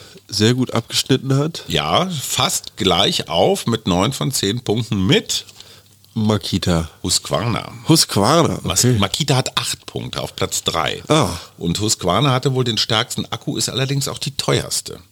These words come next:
Speaker 1: Ja.
Speaker 2: So, und, äh, wie gesagt, also Stihl läuft. Was gar nicht läuft, ist die Firma Alco. Al minus Co.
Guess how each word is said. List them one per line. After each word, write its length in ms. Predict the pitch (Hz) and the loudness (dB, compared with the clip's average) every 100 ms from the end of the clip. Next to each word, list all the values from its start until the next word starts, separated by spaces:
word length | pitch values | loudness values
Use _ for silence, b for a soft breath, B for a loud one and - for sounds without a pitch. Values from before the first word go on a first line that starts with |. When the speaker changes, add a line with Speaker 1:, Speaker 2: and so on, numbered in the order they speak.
| - | 4
Speaker 1:
Ja. 360 | 151 95 92 104 B B B B | 4 4 0 -6 B B B B
Speaker 2:
So, 340 | 131 107 73 - | 4 4 2 -2
und, 520 | - 127 143 147 147 95 | 0 4 4 4 0 -2
äh, 40 | 127 135 131 127 131 127 - | 2 4 4 4 4 2 -2
wie 200 | - 120 | -10 -6
gesagt, 280 | 165 127 98 | 0 0 0
also 240 | - 123 131 | 0 0 2
Stihl 560 | - 131 151 165 165 | 2 0 2 4 2
läuft. 680 | - 113 104 113 175 220 - | 0 2 4 6 4 0 -2
Was 200 | 127 - | -4 0
gar 260 | 95 101 208 | 0 2 0
nicht 260 | 226 - | -4 -2
läuft, 460 | 131 120 147 147 - | 0 2 2 -2 -8
ist 200 | - - | -12 -8
die 60 | |
Firma 380 | 131 131 123 104 - | -4 -2 0 -2 -4
Alco. 960 | - 117 220 - - - 69 85 233 - - | 0 0 0 -6 -6 -2 0 0 -2 -6 -6
Al 320 | - 85 151 | -2 0 -2
minus 560 | 147 110 120 113 104 - - | -2 -2 0 0 -2 -6 -10
Co. 480 | - 104 123 277 | 0 4 4 2